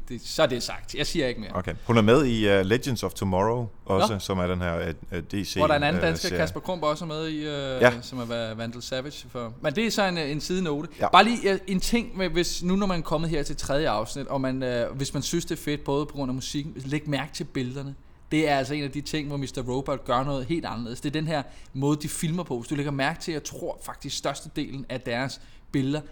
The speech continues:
Speaker 1: er optaget nedefra og sådan op, så man ligesom, man, man, man føler lidt, du føler hele tiden, at du er under pres, fordi det er la-, det er meget sådan en speciel cinematografi, du har, de har lavet, af en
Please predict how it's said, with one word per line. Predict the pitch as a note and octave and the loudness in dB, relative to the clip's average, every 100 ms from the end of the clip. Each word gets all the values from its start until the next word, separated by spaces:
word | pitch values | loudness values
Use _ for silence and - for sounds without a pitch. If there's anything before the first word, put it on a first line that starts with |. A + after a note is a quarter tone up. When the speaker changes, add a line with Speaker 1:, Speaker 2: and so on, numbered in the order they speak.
| - | -10
Speaker 1:
er | - | -8
optaget | B2 C#3 - C3 | -8 -8 -6 -4
nedefra | B2+ B2+ C#3 E3 - A#2 - - - - | -2 0 0 -2 -4 -10 -10 -20 -20 -10
og | C#3+ | -8
sådan | D#3+ D#3 - - | -6 -8 -12 -4
op, | D3+ F3 - - - | -4 -4 -12 -18 -12
så | - | -6
man | D#3 D3 | -4 -4
ligesom, | D#3+ | -4
man, | C#3 D#3 | -6 -4
man, | D3 D3+ - | -4 -4 -4
man | D#3 C#3+ | -4 0
føler | G3+ G3 | 0 2
lidt, | F3 F3 - - - | 0 -4 -14 -16 -8
du | E3 | -4
føler | D3+ A3+ | -2 -2
hele | G#3 A3+ | 0 0
tiden, | A3 F#3 | 2 -2
at | D#3 | 0
du | D3+ C3+ | -2 0
er | |
under | C#3+ C3+ | 0 -2
pres, | - - F3 - | -6 -10 -8 -8
fordi | - C#3+ | -6 -4
det | C#3 C3+ | -4 2
er | D#3 | 2
la-, | C#3+ D#3+ | 2 -2
det | D#3+ | 0
er | |
meget | D#3 A3+ | 0 0
sådan | A#3 | -4
en | |
speciel | - F3 - G3+ | -6 -4 -4 -4
cinematografi, | F3+ D#3+ D3 C3+ - - G#3+ - | -4 -6 -6 -8 -10 -8 -4 -2
du | |
har, | D#3 | -2
de | C#3+ | -2
har | |
lavet, | B2+ C#3+ G#3+ - - - - | -2 -4 -6 -12 -18 -18 -2
af | D#3 D#3 C#3 C3 | 4 6 6 2
en | B2+ | -2